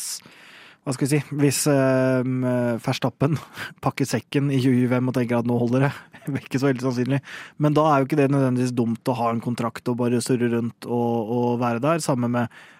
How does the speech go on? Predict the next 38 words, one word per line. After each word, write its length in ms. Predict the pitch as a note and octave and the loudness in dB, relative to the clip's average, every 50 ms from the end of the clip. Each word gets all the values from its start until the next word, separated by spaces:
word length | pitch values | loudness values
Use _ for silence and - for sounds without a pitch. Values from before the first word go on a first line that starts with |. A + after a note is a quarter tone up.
| _ - | _ -2
Hamilton, 560 | - C3+ C3+ C#3 C#3 C#3 C3 - _ - C#3 C#3 | 0 2 2 4 2 0 0 -4 _ -4 -2 0
det 80 | C3+ C3 | 2 2
er 20 | C#3 D3 | 2 2
jo 20 | D3+ C#3+ | 2 2
mye 100 | C3 B2 | 2 2
sånn 160 | C3+ B2+ A2+ | 0 -2 -4
timingmessig 800 | - - A#2 A2+ A2+ A#2 A#2+ B2 B2 B2 A#2+ A#2 - - B2+ B2 | -4 -4 -4 -2 -2 -2 -2 -2 -2 -2 -4 -4 -2 -2 -2 0
som 160 | B2 A#2+ A#2 | 0 -4 -2
kan, 320 | - A2+ A#2 A#2 A#2+ A#2+ A#2 - - - - - - - _ _ | -2 -2 -2 0 -2 -4 -6 -8 -14 -20 -20 -20 -20 -20 _ _
som 160 | - C#3+ C3+ C3 - | -4 -2 -2 0 0
kan, 240 | B2+ B2 B2 B2+ B2+ B2+ | 0 0 0 0 0 0
eh, 320 | B2+ B2 B2 B2 B2 B2 A#2 - | 0 0 0 0 0 -2 -2 -4
treffe, 400 | - C#3+ C3+ - - - - D#3+ F3 E3+ | -4 -4 -4 -4 -8 -4 -2 0 0 2
men 220 | E3 D#3 D#3 C3 - - - - - - - - - - - _ _ - - | 2 2 0 -2 -4 -10 -20 -20 -20 -20 -20 -20 -20 -20 -20 _ _ -4 -2
han, 180 | D3+ D3+ D3 D3 D3 D3 | 0 0 2 2 2 2
eh, 480 | D3 D3 D3 C#3+ C#3+ C#3+ C#3+ C#3+ C#3 C#3 B2+ A2 - - | 2 2 2 2 2 2 2 2 0 0 -2 -6 -6 -4
han 100 | C#3+ C#3+ | -4 -4
skulle 240 | - - D3+ C3+ E3+ | 0 2 4 4 4
jo 60 | G3 G3+ | 4 2
sikkert 240 | D#3 D#3 D3+ - - E3+ | 2 2 -2 0 0 2
ønske 400 | D3 C#3 A#2+ A2 - - - - A#2+ | 2 2 0 -2 -6 -8 -6 -6 -4
at 140 | A#2+ - | -2 -2
han 80 | B2+ B2 | -2 -2
var 160 | A#2 A#2 A2+ | 0 0 0
i 60 | A2+ A#2 | -2 -2
et, 240 | A#2 - _ - B2+ | -4 -6 _ -2 0
eh, 560 | B2 B2 A#2+ A#2+ A#2+ A#2+ A#2 A#2 A#2 A#2 A#2 | 0 2 2 0 0 0 -2 -2 -2 -2 -2
i 60 | A#2+ | -4
et 80 | A#2+ A#2 | -2 -2
annet 240 | A#2+ A#2 A#2 A#2 - | -4 -4 -4 -6 -4
sete 400 | - B2+ A2 G#2+ - - B2+ A#2 | -4 -4 -6 -6 -6 -8 -8 -8
akkurat 480 | - - - _ - C3 A#2 A#2 - | -8 -12 -18 _ -6 -6 -6 -6 -4
nå, 160 | A#2+ C3+ D#3+ F#3 F3 | -2 0 0 0 2
vil 160 | D#3 C#3+ C#3 | 2 0 0
jeg 80 | C3 - C3+ | 0 -2 -4
tippe, 180 | - - E3+ G3+ | -2 -2 -2 0
Norris, 460 | F#3+ D3+ C3+ D3+ G3+ A3 - - - - - | 0 0 0 0 0 -2 -4 -8 -10 -6 -2
og 320 | D3+ D3 D3+ D3+ D3+ D3 | 0 2 4 4 2 2